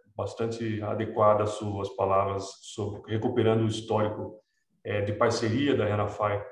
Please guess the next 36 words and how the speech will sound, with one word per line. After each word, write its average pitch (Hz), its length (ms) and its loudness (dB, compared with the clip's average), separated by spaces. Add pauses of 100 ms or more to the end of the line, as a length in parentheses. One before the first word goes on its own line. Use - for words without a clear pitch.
(140)
com 107 140 -2
a 98 60 -2
finep, 117 480 -2 (640)
e 113 120 -6
com 113 180 -2
isso, 110 200 0
então, 110 280 2
a 107 40 2
gente 107 200 -4
fica 110 380 -2
pronto 104 340 -2
para 104 120 0
ouvir 101 380 -4 (560)
as 95 380 -6
palavras, 101 420 0 (160)
é, 98 100 -4
do - 80 -4
Marcelo. 110 720 -2
Obrigado, 120 340 4
Marcelo, 110 380 0
por - 40 -8
ter 110 80 0
aceito 107 320 -4
o - 60 -20
convite. 101 600 -6 (400)
É, 104 120 -4
nós 113 180 0
reservamos, 113 920 2
é, 107 80 -4
trinta 127 320 -4
minutos 123 500 0
na, 101 260 -2
na 107 180 0
agenda 107 300 0
para 101 120 0
você 120 580 -2